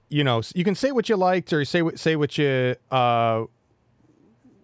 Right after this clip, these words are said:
thought was, was lacking. I, but e-, uh,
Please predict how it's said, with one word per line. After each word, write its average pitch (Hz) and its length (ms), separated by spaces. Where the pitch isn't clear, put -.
thought 143 280
was, 131 280
was 139 200
lacking. 143 540
I, 131 140
but 156 220
e-, 196 200
uh, 156 200